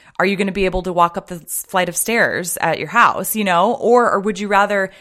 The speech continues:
gain the weight by doing a bunch of lunges and squats and lifting so that you're actually becoming stronger? And I was like,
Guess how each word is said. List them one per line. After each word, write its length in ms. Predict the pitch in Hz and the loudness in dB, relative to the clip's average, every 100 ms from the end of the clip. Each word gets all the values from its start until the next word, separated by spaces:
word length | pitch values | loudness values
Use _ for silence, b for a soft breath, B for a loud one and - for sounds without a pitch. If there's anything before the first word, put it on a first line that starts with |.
| B | B
gain 200 | 202 208 | -6 -4
the 80 | 208 | -4
weight 200 | 196 180 | -4 -4
by 100 | 185 | -6
doing 240 | 180 185 | -4 -6
a 40 | 180 | -6
bunch 260 | 175 170 | -6 -6
of 60 | 170 | -6
lunges 380 | 170 175 170 151 | -6 -6 -8 -12
and 100 | 151 | -14
squats 600 | - 311 269 180 - - B B | -4 2 4 2 0 -10 B B
and 140 | 180 | -6
lifting 560 | 226 - - 165 165 185 b b | -4 -4 -2 -2 -4 -8 b b
so 140 | - | -8
that 100 | 208 | -6
you're 140 | 175 208 | -2 0
actually 300 | 214 - 208 | -2 -4 -8
becoming 380 | 208 208 185 | -8 -8 -6
stronger? 400 | 175 - 247 269 214 | -6 -2 -2 0 0
And 120 | 202 | 0
I 60 | |
was 100 | 214 208 | -2 -4
like, 220 | 202 | -8